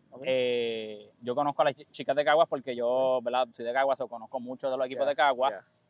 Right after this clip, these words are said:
Speaker 2: Eh,
Speaker 1: Ese era
Speaker 2: el
Speaker 1: tu pick, ese era tu pick para, para
Speaker 2: Eh,
Speaker 1: los
Speaker 2: exacto,
Speaker 1: cinco.
Speaker 2: exacto. El, el equipo de Caguas Stephanie entró con cinco y cuatro, mano. O sea, llegaron segundo en su flight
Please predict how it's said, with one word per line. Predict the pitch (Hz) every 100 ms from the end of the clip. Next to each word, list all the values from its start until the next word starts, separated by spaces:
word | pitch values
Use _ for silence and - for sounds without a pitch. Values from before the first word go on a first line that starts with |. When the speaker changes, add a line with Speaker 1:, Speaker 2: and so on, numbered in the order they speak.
| -
Speaker 2:
Eh, | 139 139 135 135 131
Speaker 1:
Ese | 123 135
era | 151
Speaker 2:
el | 156
Speaker 1:
tu | 139
pick, | 151
ese | 139
era | 147
tu | 147 143
pick | 143
para, | 139 127 120 113
para | 113
Speaker 2:
Eh, | 135 131 123
Speaker 1:
los | 123
Speaker 2:
exacto, | 139 131 123
Speaker 1:
cinco. | 123 127
Speaker 2:
exacto. | 127 131 120 -
El, | 147 143 147 139 139 131 127 117 110 104 _ _ -
el | 170
equipo | 165 180 214
de |
Caguas | 214 220 -
Stephanie | 220 190 170 156 -
entró | 143 139 151 175
con | 202 170
cinco | 143 - 135 127 117
y |
cuatro, | 107 123 123 117 113
mano. | 117 113
O | 107
sea, | 135 127
llegaron | 135 127 139 180
segundo | - 175 185
en | 190
su | 190
flight | - 185 175